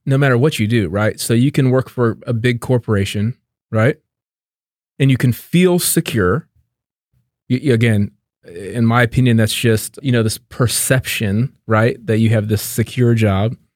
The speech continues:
And there's nothing wrong with working for, you know, big corporate companies, right?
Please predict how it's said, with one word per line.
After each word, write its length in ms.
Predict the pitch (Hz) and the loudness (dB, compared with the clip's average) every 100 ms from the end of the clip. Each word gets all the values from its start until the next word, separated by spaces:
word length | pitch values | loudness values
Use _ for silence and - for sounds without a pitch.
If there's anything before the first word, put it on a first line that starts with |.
| _ _ _ _ _ _ - | _ _ _ _ _ _ 0
And 100 | 139 | 2
there's 180 | 151 | 4
nothing 360 | 143 185 170 127 | 2 2 2 2
wrong 260 | 120 180 139 | 4 4 2
with 180 | 110 | 0
working 360 | 123 117 120 110 | 0 0 2 0
for, 440 | - 117 113 110 - _ _ _ _ - | 2 2 2 0 -4 _ _ _ _ -2
you 140 | 123 | 2
know, 260 | 117 117 160 - | 2 0 -4 -2
big 160 | 123 120 | -2 0
corporate 320 | 131 139 - | -2 -2 0
companies, 460 | 151 110 82 92 | 0 0 -4 -4
right? 240 | 110 117 | 0 0